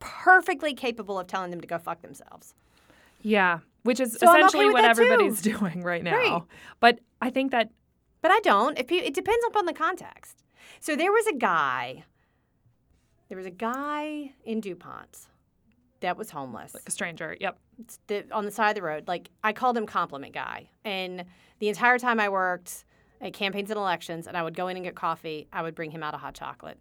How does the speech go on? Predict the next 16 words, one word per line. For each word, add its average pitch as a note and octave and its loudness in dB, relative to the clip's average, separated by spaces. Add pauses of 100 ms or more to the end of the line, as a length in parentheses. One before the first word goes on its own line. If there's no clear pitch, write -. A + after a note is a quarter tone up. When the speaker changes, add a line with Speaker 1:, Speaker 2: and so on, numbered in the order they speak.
Speaker 1:
or - -10
a D#3+ -10
donut C3+ -10
or D3+ -10
whatever. - -12
Speaker 2:
Mm-hmm. G#3+ -2
Speaker 1:
And F3+ -12
that D#3+ -10
was, E3 -14
like, D#3 -12
my D#3 -14
good D3+ -18
deed - -20
for - -20
the - -20
day. - -20